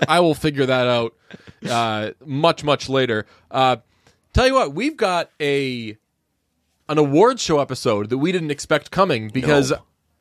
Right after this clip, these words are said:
Speaker 1: I think our interest has just dwindled and dwindled and dwindled on award shows, but not only did the Grammys just happen, and the Grammys knocked our socks off, Oscar nominations are now out, and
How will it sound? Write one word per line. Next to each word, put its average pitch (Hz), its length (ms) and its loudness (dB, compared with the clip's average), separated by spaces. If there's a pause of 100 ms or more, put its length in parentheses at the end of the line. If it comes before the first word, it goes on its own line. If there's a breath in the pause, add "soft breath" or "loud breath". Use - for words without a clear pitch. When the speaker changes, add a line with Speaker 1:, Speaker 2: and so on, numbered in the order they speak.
(420)
Speaker 1:
I 143 160 2
think 196 240 0
our 156 140 4
interest 180 360 -2
has 139 180 -2
just 131 220 -8
dwindled 151 420 0
and 135 120 2
dwindled 147 360 2
and 127 140 0
dwindled 139 460 2 (340 soft breath)
on 139 160 4
award 156 340 4
shows, 135 400 4 (420 soft breath)
but 139 300 4 (460)
not 151 280 4
only 196 380 0
did 151 160 -4
the 131 60 -4
Grammys 165 420 0
just 117 220 -4
happen, 107 480 -4 (500)
and 135 240 0
the 131 80 2
Grammys 135 460 0
knocked 139 420 0
our 135 100 0
socks 170 440 -2
off, 113 340 -4 (380)
Oscar 135 720 0
nominations 113 680 -2
are 110 120 -4
now 104 320 -6
out, 107 320 -6
and 113 400 -6